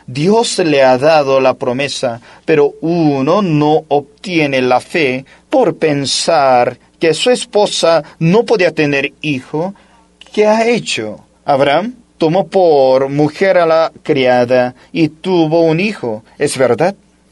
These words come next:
Nosotros, al igual que él, actuamos así cuando no podemos, no poseemos la fe. Lo maravilloso en la Biblia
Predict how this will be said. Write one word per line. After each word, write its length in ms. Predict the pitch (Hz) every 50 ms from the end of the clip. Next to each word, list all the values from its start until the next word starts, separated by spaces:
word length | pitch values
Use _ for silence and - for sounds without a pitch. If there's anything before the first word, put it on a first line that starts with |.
| _ - _
Nosotros, 560 | 180 180 180 175 - - - - - - 185
al 120 | 170 160 143
igual 580 | 143 135 127 147 147 143 139 143 139 143 135
que 240 | - - 156 151 139
él, 140 | 139 143 139 - _ _ _ _ _ _ _ _ _
actuamos 880 | - 135 131 120 - _ _ - 226 233 226 220 208 190 175 156 - -
así 460 | 139 - - - 170 131 123 127 127 - - _ _
cuando 340 | - 185 180 180 175 170 160
no 160 | 151 147 143
podemos, 720 | - 143 139 131 139 156 156 156 156 151 143 - - - _
no 320 | - 135 139 151 180 214 208
poseemos 760 | 208 214 196 - - - 120 120 151 175 165 123 - - -
la 220 | 120 113 117 120
fe. 380 | - - - 151 113 82 78 - _ _ _ _ _ - - _ _
Lo 340 | 151 156 160 180 208 226 240
maravilloso 680 | 214 180 151 135 123 120 123 127 156 208 214 - - 208
en 140 | 165 147 139
la 140 | 143 139 127
Biblia 680 | 117 - 156 170 139 110 107 110 127 151 180 214 247